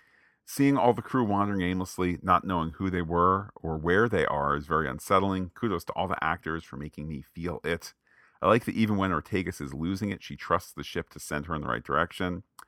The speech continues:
Ooh, bad time for Pike to lose time. Ortegas's incredulity. "I'm a pilot, I fly the ship."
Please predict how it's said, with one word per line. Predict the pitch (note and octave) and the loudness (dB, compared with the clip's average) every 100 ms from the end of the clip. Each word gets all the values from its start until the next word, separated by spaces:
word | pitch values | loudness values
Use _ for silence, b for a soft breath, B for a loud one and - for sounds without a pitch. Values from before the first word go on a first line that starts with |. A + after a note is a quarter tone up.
| B B B | B B B
Ooh, | B2+ A#2 | 2 2
bad | D#2 E2 F2+ | 2 4 4
time | G2+ G2+ G2 | 2 -2 -2
for | G2+ | -4
Pike | - E2+ E2+ | -2 -2 -2
to | - | -6
lose | D#2+ F#2 | -4 -6
time. | - F#2+ F#2 F#2 F#2+ _ b b b b | -2 0 0 -2 -6 _ b b b b
Ortegas's | G#2+ - - B2+ B2 - B2 | -2 0 2 2 2 -2 -4
incredulity. | - G#2 - G#2 A2 F#2+ B1+ G1+ - | -2 -6 -4 0 0 0 -2 -6 -4
"I'm | D#2+ | -2
a | D2+ | 2
pilot, | - C3 E3 F#3 _ | 6 6 4 -2 _
I | - | -14
fly | E2 D#2+ | 0 2
the | C#2+ | 2
ship." | - A#2+ - | -2 -4 -6